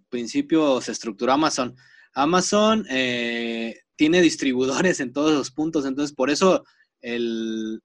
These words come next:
el servicio es mucho más rápido, porque si tú pides un libro en Amazon,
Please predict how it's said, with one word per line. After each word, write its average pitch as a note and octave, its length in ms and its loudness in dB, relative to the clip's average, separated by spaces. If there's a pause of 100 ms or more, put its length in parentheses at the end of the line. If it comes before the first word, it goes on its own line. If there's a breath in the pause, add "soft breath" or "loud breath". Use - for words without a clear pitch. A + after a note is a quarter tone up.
el C3 180 -6
servicio C3+ 460 0
es D#3+ 40 -2
mucho B2+ 280 -4
más B2+ 160 0
rápido, D3 500 0 (380 soft breath)
porque C3 360 -2
si - 80 -10
tú E3 140 -2
pides G3 280 6
un G3 160 4
libro G3+ 480 2 (340)
en C#3 180 -4
Amazon, G#3 600 2